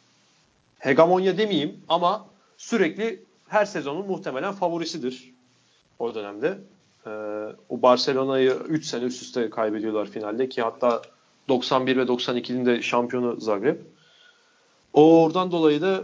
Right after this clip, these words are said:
Hırvatistan'ın gelen bir şeyi var, başarısı var diyebiliriz. Yani kulüpler bazında da oyuncuların başarısını sayacak olursak Hırvatistan'ı sayabiliriz. Ama İsveç ve Rusya'nın milli takım haricinde daha az görüyoruz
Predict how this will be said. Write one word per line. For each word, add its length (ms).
Hırvatistan'ın 720
gelen 320
bir 400
şeyi 300
var, 220
başarısı 640
var 320
diyebiliriz. 640
Yani 240
kulüpler 460
bazında 360
da 240
oyuncuların 480
başarısını 400
sayacak 320
olursak 340
Hırvatistan'ı 480
sayabiliriz. 640
Ama 140
İsveç 340
ve 60
Rusya'nın 420
milli 240
takım 200
haricinde 560
daha 200
az 180
görüyoruz 420